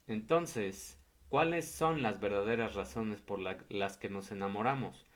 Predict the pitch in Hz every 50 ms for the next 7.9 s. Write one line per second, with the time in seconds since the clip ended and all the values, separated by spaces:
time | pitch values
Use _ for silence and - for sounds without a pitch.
0 | - - - - - - - - _ _ _ - - - - - 143 - 160 160
1 | 160 156 - - 196 214 180 165 - 160 143 117 110 110 101 107 107 - - 113
2 | 107 110 113 117 113 107 101 98 101 110 107 - - 110 107 107 107 - - -
3 | - _ _ _ _ - - - _ _ - 127 117 120 131 139 143 143 143 139
4 | 131 123 117 113 113 117 113 110 110 107 104 104 101 98 98 107 101 98 98 98
5 | 113 107 107 104 101 - - 110 110 107 104 104 104 107 107 101 - - 113 107
6 | 107 110 117 120 117 - 104 98 - 107 - 117 110 107 - - 98 - - 98
7 | - - - - 127 120 123 123 113 120 - - _ - - - -